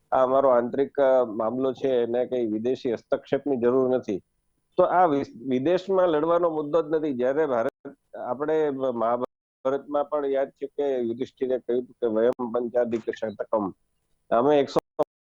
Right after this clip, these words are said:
પાંચ છીએ, બહારના લોકો આવે ત્યારે. તો આ વસ્તુ આપણે ફરીથી આપણે શું કોઈના દાસ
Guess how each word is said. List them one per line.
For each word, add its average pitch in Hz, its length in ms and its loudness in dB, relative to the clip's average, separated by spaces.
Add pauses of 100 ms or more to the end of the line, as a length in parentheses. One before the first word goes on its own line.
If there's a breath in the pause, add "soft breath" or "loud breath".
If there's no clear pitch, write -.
પાંચ 151 280 4 (120)
છીએ, 151 120 2
બહારના 127 440 2
લોકો 147 280 0
આવે 139 240 6
ત્યારે. 120 360 0 (420)
તો 175 40 -2
આ 160 240 -2
વસ્તુ 160 360 -4
આપણે 165 420 0
ફરીથી 156 580 -2
આપણે 165 240 -2
શું 170 340 -4
કોઈના 143 460 -4
દાસ 135 140 0